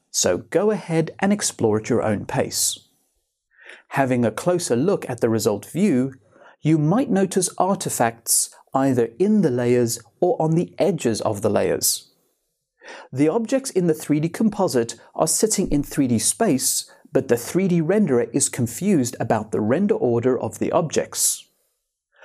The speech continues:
To resolve this issue, switch to the priority menu. This shows you all the objects in the composite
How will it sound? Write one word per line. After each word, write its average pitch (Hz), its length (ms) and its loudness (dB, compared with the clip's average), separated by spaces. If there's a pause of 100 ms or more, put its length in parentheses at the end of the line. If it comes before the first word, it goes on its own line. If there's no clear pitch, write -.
(200)
To - 120 -2
resolve 131 460 0
this - 220 -2
issue, 127 540 0 (160)
switch - 400 -2
to 190 120 0
the 165 80 -2
priority 151 640 -2
menu. 139 500 2 (920)
This 214 320 0
shows 185 420 0
you 180 180 -2
all 156 180 2
the 233 180 0
objects 160 380 -2
in 135 160 0
the 117 80 2
composite 131 680 0